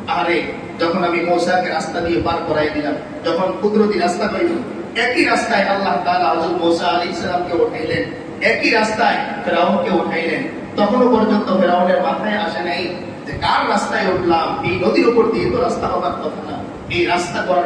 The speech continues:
মতন একজন তো আছে। কারণ দেখেন, এর আগেই মূসা আলাইহিস সালামের সাথে তার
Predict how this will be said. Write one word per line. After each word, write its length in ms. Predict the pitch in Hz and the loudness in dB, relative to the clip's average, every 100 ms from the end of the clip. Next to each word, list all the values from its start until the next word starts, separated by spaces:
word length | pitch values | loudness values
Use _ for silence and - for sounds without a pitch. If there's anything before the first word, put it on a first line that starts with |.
| - | 0
মতন 220 | - - - | -2 -4 -4
একজন 280 | - - 143 - | -6 -6 -4 -2
তো 60 | |
আছে। 240 | 226 - - - - - - - - - - - - - - - - - | -2 -2 -4 -6 -8 -10 -12 -14 -12 -12 -12 -14 -14 -14 -14 -6 -4 -2
কারণ 300 | - 208 175 | 0 0 0
দেখেন, 400 | 175 - 180 175 | 0 0 0 0
এর 300 | 190 208 - | 0 0 0
আগেই 480 | 175 170 349 - - - - - | 0 2 2 2 -4 -6 -6 0
মূসা 360 | 190 190 190 | 2 2 2
আলাইহিস 360 | 185 190 180 - | 2 0 -2 0
সালামের 320 | 180 180 170 | 0 2 0
সাথে 260 | - 160 170 | -2 -4 0
তার 380 | - - - | 2 2 0